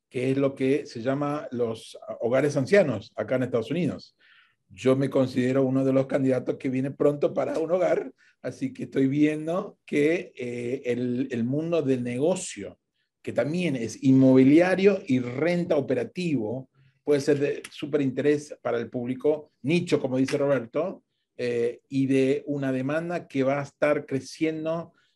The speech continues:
eh, en, en, en, en, en cuanto a nuestra población en Estados Unidos, eh, cada vez más envejeciendo y cada vez viviendo más años.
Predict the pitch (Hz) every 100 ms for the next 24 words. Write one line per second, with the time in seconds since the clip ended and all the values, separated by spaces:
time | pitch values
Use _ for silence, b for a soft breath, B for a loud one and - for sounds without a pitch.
0 | - 123 120 120 117 127 123 117 120 -
1 | 117 113 - 113 113 - 113 117 117 110
2 | 139 139 139 143 - 117 127 131 - 127
3 | - 120 110 - 170 175 165 139 101 135
4 | 131 135 151 135 b b b - 113 107
5 | 127 131 131 131 135 135 123 117 120 -
6 | 170 190 190 - 131 - 170 175 170 139
7 | 127 127 147 151 135 127 135 - 135 123
8 | 98 90 - -